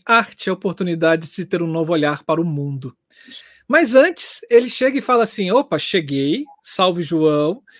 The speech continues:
Iluminar é isso que você falou. Iluminar nada mais é do que mostrar o trabalho dos outros. Esticamos os tapetes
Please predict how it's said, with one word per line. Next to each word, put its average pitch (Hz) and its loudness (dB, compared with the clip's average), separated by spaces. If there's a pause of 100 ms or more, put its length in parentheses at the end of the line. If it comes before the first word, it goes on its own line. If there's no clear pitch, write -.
(120)
Iluminar 208 4
é 220 4
isso 220 -2
que 233 -8
você 220 -4
falou. 160 0
Iluminar 160 -4
nada 175 -4
mais 170 -2
é 175 2
do 190 -8
que 196 -8
mostrar 180 -4
o 170 -6
trabalho 170 -2
dos 165 -6
outros. 160 0
Esticamos 185 -4
os - -10
tapetes - -2